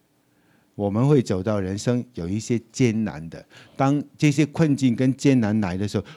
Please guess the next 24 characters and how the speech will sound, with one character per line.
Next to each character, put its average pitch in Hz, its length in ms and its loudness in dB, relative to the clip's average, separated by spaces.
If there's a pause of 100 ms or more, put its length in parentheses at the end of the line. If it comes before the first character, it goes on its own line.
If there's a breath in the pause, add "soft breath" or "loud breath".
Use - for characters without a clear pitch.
(100)
保 98 180 -2
罗 117 160 0
说 143 260 -4 (140)
不 120 180 2 (200)
被 101 180 0
困 87 340 -8
住。 80 220 -12 (1200 loud breath)
保 92 120 -4
罗 104 120 -2
说 123 180 -4
不 - 220 -4
被 123 260 -4
困 104 280 -4
住， 90 180 -8 (200 loud breath)
因 165 160 2
为 170 80 6
我 113 120 6
们 110 200 2
有 98 120 2
一 104 140 -4
个 - 220 -6
阿 98 120 -8
爸 95 160 -4
父， - 280 -6